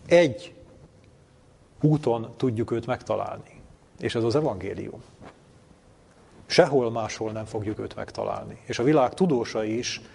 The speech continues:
akármennyit erőlködnek, nem fogják megtalálni az ő nyomait. Bár hozzáteszem, tele van nyomokkal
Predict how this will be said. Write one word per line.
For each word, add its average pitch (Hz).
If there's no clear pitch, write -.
akármennyit 127
erőlködnek, 113
nem 156
fogják 113
megtalálni 113
az 113
ő 117
nyomait. 117
Bár 110
hozzáteszem, 110
tele 127
van 101
nyomokkal 101